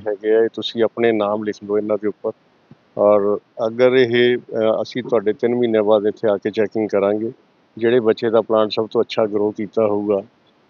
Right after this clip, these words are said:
ਉਸ ਬੱਚੇ ਨੂੰ ਅਸੀਂ ਸਨਮਾਨਿਤ ਕਰਾਂਗੇ, ਉਹਨੂੰ ਪ੍ਰਾਈਜ਼ ਦੇਵਾਂਗੇ। ਇਹਦੇ ਨਾਲ ਬੱਚਿਆਂ 'ਚ ਲਗਨ ਪੈਦਾ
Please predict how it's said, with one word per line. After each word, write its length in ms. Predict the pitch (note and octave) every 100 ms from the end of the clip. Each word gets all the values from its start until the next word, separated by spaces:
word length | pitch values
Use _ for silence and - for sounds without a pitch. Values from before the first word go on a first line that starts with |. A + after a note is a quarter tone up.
| -
ਉਸ 120 | A2+
ਬੱਚੇ 300 | A2+ A2 A2+
ਨੂੰ 120 | A2
ਅਸੀਂ 160 | G#2 A2+
ਸਨਮਾਨਿਤ 440 | G#2+ G#2 G2+ G#2 -
ਕਰਾਂਗੇ, 360 | G#2+ G#2+ G#2+ A2
ਉਹਨੂੰ 220 | G#2+ G2+
ਪ੍ਰਾਈਜ਼ 320 | G2+ F#2+ F2
ਦੇਵਾਂਗੇ। 380 | F2+ E2+ D#2+ E2 - _ _ _ -
ਇਹਦੇ 180 | A2 B2
ਨਾਲ 160 | C3
ਬੱਚਿਆਂ 340 | A#2+ A2+ - B2
'ਚ 100 | A#2+
ਲਗਨ 340 | A2 G#2 A#2
ਪੈਦਾ 280 | A2 A2+